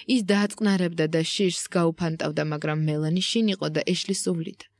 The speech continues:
წამით სკარლეტმა გაიფიქრა, პიტი პეტისთვის ეხმო, რომ მის გვერდით ყოფილიყო, მაგრამ სინდისმა არ დაანება და შეყოყმანდა.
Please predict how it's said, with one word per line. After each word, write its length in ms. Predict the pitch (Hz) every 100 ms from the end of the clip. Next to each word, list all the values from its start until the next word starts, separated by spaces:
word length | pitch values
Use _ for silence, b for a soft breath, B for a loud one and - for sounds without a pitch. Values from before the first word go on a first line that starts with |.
| B B B B
წამით 360 | - 214 190
სკარლეტმა 520 | - 185 190 180 175 165
გაიფიქრა, 560 | 170 165 160 160 165 160 _ _ -
პიტი 220 | 233 180
პეტისთვის 560 | - 156 - 160 - 156
ეხმო, 320 | 160 - 165 160 B B
რომ 220 | B 170 165
მის 180 | 165 156
გვერდით 440 | - 185 151 170
ყოფილიყო, 480 | - 165 175 160 -
მაგრამ 320 | 151 143 147
სინდისმა 520 | 151 - 175 170 - 180
არ 100 | 180
დაანება 480 | 185 196 180 147 147
და 140 | 165
შეყოყმანდა. 720 | 190 160 156 151 139 147 -